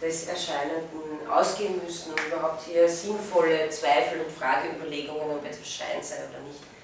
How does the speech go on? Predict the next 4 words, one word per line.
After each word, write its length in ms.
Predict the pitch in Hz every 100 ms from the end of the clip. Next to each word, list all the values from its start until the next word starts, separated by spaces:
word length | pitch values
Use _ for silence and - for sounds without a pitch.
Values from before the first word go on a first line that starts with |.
| -
anstellen 460 | - 156 - - -
zu 80 | -
können. 280 | - - - - - - - - - - - - - - - - - - - - - - - - - - - - - - - - - - - - - - - - - - - - - - - - - - - 208
Ähm, 440 | 208 208 214 220